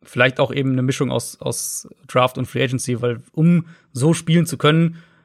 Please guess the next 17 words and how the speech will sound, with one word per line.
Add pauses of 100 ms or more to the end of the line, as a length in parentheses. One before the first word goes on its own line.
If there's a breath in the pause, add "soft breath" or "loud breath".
(180 loud breath)
wie
die
Colts
es
defensiv
wollen,
brauchst
du
natürlich
auch
die
entsprechende
individuelle
Qualität
in
der
Front.